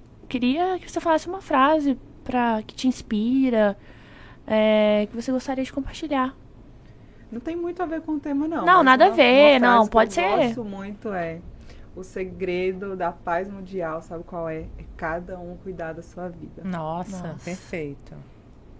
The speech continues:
Speaker 1: Muito
Speaker 2: O
Speaker 1: bom.
Speaker 2: grande problema do mundo é esse, que as pessoas se importam com o que o outro faz, com o que o outro pensa, de como ele age. E, e foca toda a sua energia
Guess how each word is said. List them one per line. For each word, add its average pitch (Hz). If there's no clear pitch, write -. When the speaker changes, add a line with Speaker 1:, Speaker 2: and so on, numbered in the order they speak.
Speaker 1:
Muito 190
Speaker 2:
O 214
Speaker 1:
bom. 190
Speaker 2:
grande 214
problema 226
do 196
mundo 185
é 196
esse, 175
que 170
as 170
pessoas 190
se -
importam 180
com -
o -
que 185
o 180
outro 175
faz, 156
com -
o 175
que -
o 185
outro 180
pensa, 160
de -
como 185
ele 185
age. 165
E, 208
e 214
foca 240
toda 262
a 214
sua 277
energia 233